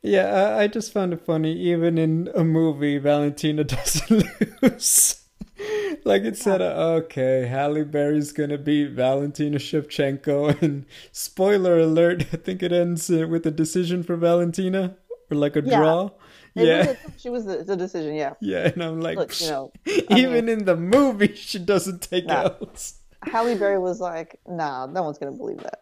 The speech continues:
Speaker 2: <laughs>
Speaker 1: Yeah.
Speaker 2: "I can't beat <laughs> Valentina Shevchenko."
Speaker 1: Exactly. Like, come on now.
Speaker 2: Mm.
Speaker 1: I could believe that Halle beat Gabby Garcia, but Valentina Shevchenko, nah.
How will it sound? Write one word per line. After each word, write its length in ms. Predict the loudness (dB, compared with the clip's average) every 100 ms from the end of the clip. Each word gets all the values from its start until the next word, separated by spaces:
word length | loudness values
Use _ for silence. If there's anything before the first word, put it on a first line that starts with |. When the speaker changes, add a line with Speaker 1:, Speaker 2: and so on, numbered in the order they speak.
| -14
Speaker 2:
<laughs> 140 | -12
Speaker 1:
Yeah. 240 | -10 -6 -2
Speaker 2:
"I 100 | 0
can't 320 | 0 -4 -10
beat 240 | -10 -10 -10 -10
<laughs> 80 |
Valentina 560 | -2 -2 -2 -6 -6 -4 -4
Shevchenko." 160 | -4
Speaker 1:
Exactly. 600 | -6 -2 -2 -2 -6 -8 -8
Like, 280 | -8 -10
come 220 | -6 -6 -6
on 240 | -8 -8
now. 380 | -8 -6 -8 -10 _ _ _
Speaker 2:
Mm. 300 | -14 -10 -4
Speaker 1:
I 80 | -2
could 320 | -2 -4 -6
believe 480 | -2 0 2 0 -2
that 260 | 0 0 0
Halle 360 | -2 0 0
beat 480 | -2 -2 -2 -4 _
Gabby 280 | 0 0 -2
Garcia, 520 | -2 -4 -2 -2 -2
but 160 | -2 -4
Valentina 480 | -4 -4 -6 -6 -6
Shevchenko, 760 | -6 -8 -4 -6 -4 -8 -10
nah. 380 | -16 -16 -10 -8